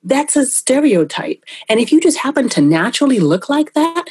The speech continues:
you spend your entire life fighting against that stereotype. Right? You're probably wearing dowdy clothes, flat shoes, and have your hair in a bun because you're just tired of the stereotype.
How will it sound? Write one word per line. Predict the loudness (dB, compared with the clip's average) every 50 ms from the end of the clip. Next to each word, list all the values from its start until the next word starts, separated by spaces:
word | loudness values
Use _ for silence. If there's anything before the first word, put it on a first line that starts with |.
| -18 -20 -16 -4
you | 0 2 2 2
spend | 2 0 0 0 2 2
your | 2 2
entire | 2 2 0 0 -2 0 2 2 2 2
life | 2 0 0 -2 -4 -6 -10 _
fighting | 0 2 4 4 4 4
against | 2 2 0 0 0 0 0 0 -2 -4
that | -4 -4 -4
stereotype. | -4 -2 0 0 0 0 0 -2 -4 -4 -4 -4 -4 -6 -8 -18 -20 _ _ _ _ _ _ _ _ _ _ _ _ _
Right? | -2 0 2 2 2 0 -4 -10 -6 -2
You're | -2 -2
probably | 0 0 0 2 2 2 2
wearing | 4 4 4 4 4 4 4 4
dowdy | 4 2 2 2 2 0 0 -2
clothes, | -2 0 0 2 2 4 2 2 0 -2
flat | -2 0 0 0 -2 -4
shoes, | -4 -2 0 0 2 2 2 2
and | 2 2
have | 2 0 0
your | 0 0 0
hair | 2 2 2 4
in | 2 2
a |
bun | 0 0 -2 0 0 0 -2 -2 -4 -8 -6 -6
because | -4 -4 -4 -2 0 0 2 2 2 0 -2 -6 -16 -14 -8 -4
you're | 0 0 0 2
just | 2 0 0 0 -4
tired | -4 -4 -2 0 0 2 2 2 2 4 4 2 2 0 -4 -14 -20 -20 _ -4
of | -2 0 2 2 2 0 0 -2 -4 -8 _ _ _ _ _ _ -6
the | -4 -4
stereotype. | -2 0 -2 0 2 2 2 2 0 0 -4 -6 -8 -8 -10 _ _